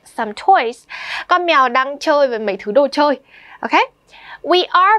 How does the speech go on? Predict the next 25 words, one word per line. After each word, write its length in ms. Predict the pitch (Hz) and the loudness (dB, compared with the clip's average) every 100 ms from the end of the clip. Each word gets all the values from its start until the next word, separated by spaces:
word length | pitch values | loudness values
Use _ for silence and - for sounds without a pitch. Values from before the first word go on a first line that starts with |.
| 427 | 0
preparing 600 | 370 - 320 294 294 302 - | -6 -4 0 0 -2 -4 -2
for 280 | 285 - | 0 2
our 100 | 247 | 0
parents' 600 | 247 - 294 311 311 277 | -2 -2 0 -2 -4 -6
wedding 340 | 247 269 311 - | -2 0 -2 -2
anniversary." 680 | 254 254 226 220 - 156 113 _ - - - - | -4 -2 -4 -4 -6 -8 -10 _ -20 -18 -14 -2
Hiện 200 | 359 294 | 0 2
tại 260 | 339 330 - | 0 0 -2
thì 280 | 311 277 247 | -4 -2 -4
chúng 160 | 240 220 | -4 -2
tôi 180 | 294 277 | 0 0
đang 220 | 302 311 | -2 -2
chuẩn 220 | 302 196 | -4 -2
bị 160 | 254 - | -4 -4
cho 160 | - 269 | -2 0
lễ 180 | 269 285 | 0 -2
kỷ 160 | 294 | -4
niệm 180 | 202 208 | -6 -8
ngày 140 | 208 196 | -10 -10
cưới 260 | 202 185 | -8 -8
của 140 | 185 262 | -6 -6
bố 160 | 202 | -4
mẹ 180 | 190 - | -6 -10
chúng 120 | 214 | -6
tôi. 180 | 196 269 | -2 -2